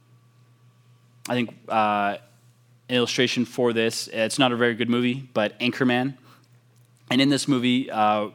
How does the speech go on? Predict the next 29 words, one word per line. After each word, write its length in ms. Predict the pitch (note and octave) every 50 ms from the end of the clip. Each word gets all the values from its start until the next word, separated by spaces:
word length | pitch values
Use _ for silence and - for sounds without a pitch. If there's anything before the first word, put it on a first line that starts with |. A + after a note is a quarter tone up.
| - -
there's 280 | - A#2+ A#2 A2+ A2
a 40 | A#2
main 360 | A2+ A#2 A#2+ B2 C3 B2 B2+
character, 340 | - - A#2+ A2 G#2+ - A#2+
Will 180 | A2 A#2 B2 A#2+
Ferrell, 440 | - - A#2 A2 A2 G#2+ A#2 B2+ - - - - - - - - - - -
and 300 | - B2 A#2 A#2 A2+ A2
he, 540 | - - - B2 A2+ A2+ A2+ A2 G#2+ G#2 - - - - - - -
uh, 480 | - G#2 G#2 G2+ G2 G2+ G2+ G2+ G2 F#2+ - _ _ - -
is 200 | - A#2+ A2 G#2
very 320 | A2 B2 B2+ C3 C3+ C3+ B2+
upset 520 | B2 - - - - - B2 C3 C#3 - -
in 120 | - A#2+ A2+
San 340 | - - B2+ A#2 A#2 A#2
Diego. 500 | A#2 A#2 A2 G#2 G#2 G#2 A2 G#2 G#2 B2 C3 - - _ _ _ -
Uh, 300 | - G2 G2 G2 G2 G2
he 120 | G2 - A2
lost 260 | A#2+ A#2+ A#2 - -
his 100 | A#2 A2
job, 460 | G#2 C#3 C#3 B2+ B2+ B2+ B2+ B2 A2
he 80 | A#2+ A#2+
lost 240 | A2 G#2 G2+ -
his 100 | G#2+ -
friends, 640 | - - - C#3+ C3+ B2+ B2 A#2+ B2 A#2+ - - -
and 120 | - A#2
he's 140 | A2+ A2 G#2
wearing 220 | A#2+ A#2 A2+ A2
this 140 | G2+ F#2+ G2 -
suit, 560 | - - - D#3 D#3 - D#3 - - -